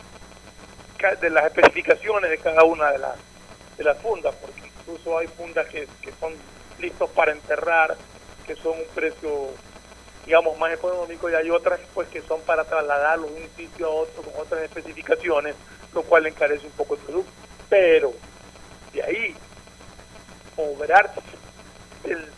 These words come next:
doble, el triple, ponte tú como que hay fundas, como decían, de dieciséis, veinte dólares,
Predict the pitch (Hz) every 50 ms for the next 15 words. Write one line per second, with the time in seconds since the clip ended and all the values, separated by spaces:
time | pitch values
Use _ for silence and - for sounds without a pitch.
0 | - - 240 - 208 208 196 170 156 - - 196 - - 233 - 262 262 269 -
1 | - - - - 247 - 208 190 175 160 - - - - - - - - - -
2 | - - - - - - - - - - - - - - - - - - - -
3 | - - - 214 208 202 - - 233 226 220 214 196 185 - 202 185 175 175 170
4 | 170 165 - 202 208 202 196 - 175 170 165 165 165 156 - - - - - 190
5 | 202 202 180 156 180 185 185 - - 175 165 175 185 180 175 160 156 156 160 170
6 | 170